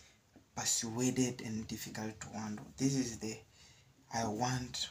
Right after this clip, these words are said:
what I want when I want it." It's an, another name for pride.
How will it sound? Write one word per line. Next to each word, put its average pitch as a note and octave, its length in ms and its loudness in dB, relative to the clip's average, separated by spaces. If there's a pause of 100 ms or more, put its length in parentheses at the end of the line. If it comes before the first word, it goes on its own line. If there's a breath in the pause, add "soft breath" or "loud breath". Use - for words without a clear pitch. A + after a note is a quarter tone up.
(120)
what A#2+ 320 -2
I G#2 80 -4
want A2+ 460 -2 (180)
when A2+ 340 -2
I - 60 -8 (180)
want A#2+ 200 0 (100)
it." - 160 -6 (800)
It's - 140 2
an, G#2+ 320 -2 (120)
another A2+ 340 0
name A2 240 -2
for - 160 -10 (100)
pride. - 280 -4